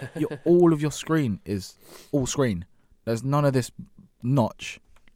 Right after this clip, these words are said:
Speaker 2: Do you know what I'm saying?
Speaker 1: Yeah, yeah.
Speaker 2: Um, and you can, oh, this new feature of the iPhone. You can wirelessly charge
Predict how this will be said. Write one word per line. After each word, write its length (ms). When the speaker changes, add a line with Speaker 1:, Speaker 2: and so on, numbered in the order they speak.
Speaker 2:
Do 60
you 20
know 60
what 100
I'm 220
saying? 20
Speaker 1:
Yeah, 280
yeah. 200
Speaker 2:
Um, 320
and 440
you 120
can, 300
oh, 220
this 180
new 160
feature 400
of 100
the 60
iPhone. 560
You 120
can 180
wirelessly 600
charge 460